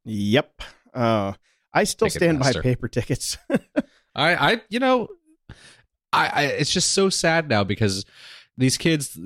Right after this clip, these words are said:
Speaker 2: kids these days, you know, I,
Speaker 1: Mm-hmm.
Speaker 2: it was just, it was what, a year ago. It was right before my kid was born. I was going through a box of old stuff and I found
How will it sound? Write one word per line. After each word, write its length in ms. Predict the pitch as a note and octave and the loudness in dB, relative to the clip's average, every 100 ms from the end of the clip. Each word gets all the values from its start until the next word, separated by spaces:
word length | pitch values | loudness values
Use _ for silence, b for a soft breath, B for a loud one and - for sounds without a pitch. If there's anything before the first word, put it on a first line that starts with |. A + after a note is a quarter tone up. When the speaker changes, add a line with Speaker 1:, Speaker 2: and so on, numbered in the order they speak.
| G#2+ - | -12 -8
Speaker 2:
kids 280 | - F3 D3+ | -2 0 2
these 180 | F#3 D#3 | 2 2
days, 440 | F3 A2+ G2+ - | 2 4 2 0
you 100 | A#2+ | 0
know, 140 | A2+ | 0
I, 160 | A2+ C#3 | 0 0
Speaker 1:
Mm-hmm. 140 | B2 | 0
Speaker 2:
it 40 | C#3 | 0
was 140 | B2 | -2
just, 340 | D#3+ C#3+ - - | -4 -6 -8 -6
it 80 | |
was 220 | C#3 B2+ F#2+ | -6 -6 -4
what, 240 | G#2 D2 | -4 0
a 80 | G2 | 0
year 320 | F#2+ C3 D3+ | 2 2 2
ago. 160 | F#2 E2+ | 2 2
It 40 | |
was 140 | E2+ | 2
right 160 | - C4+ | 0 0
before 240 | B3+ A#3+ | 0 0
my 140 | G#3+ F3 | 0 0
kid 220 | - E3 | -2 -2
was 120 | C#3 | -2
born. 220 | - G2+ F2 | 0 0 0
I 80 | |
was 100 | F2+ | -2
going 200 | F2 A2+ | 0 -2
through 160 | G2+ A#2 | 0 -2
a 40 | F#2+ | 0
box 280 | G#2 G#2 | 0 0
of 100 | A2+ | -2
old 140 | G2+ F#2+ | -2 -2
stuff 320 | - G#2 F2+ | -2 -2 -2
and 100 | F#2+ | -2
I 60 | F#2+ | -2
found 440 | - G#2 G#2 G#2 | 0 2 2 0